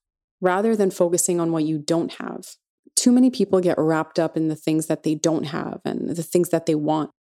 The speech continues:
And while that's completely okay and your life is your own, being grateful for where you are in the moment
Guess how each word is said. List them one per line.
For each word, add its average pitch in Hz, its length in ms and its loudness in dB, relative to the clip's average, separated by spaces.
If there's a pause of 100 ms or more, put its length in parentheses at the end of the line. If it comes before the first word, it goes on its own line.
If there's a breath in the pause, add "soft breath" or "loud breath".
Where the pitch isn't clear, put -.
(120)
And 196 100 4
while 220 440 2
that's 208 200 0
completely 202 460 2
okay 160 500 0
and 151 320 -6
your 170 160 2
life 156 240 -2
is 170 140 0
your 147 160 0
own, 156 340 0 (300)
being 240 240 6
grateful 185 420 2
for 180 180 2
where 165 180 2
you 170 200 2
are 170 140 2
in 170 80 2
the 160 60 0
moment 160 500 0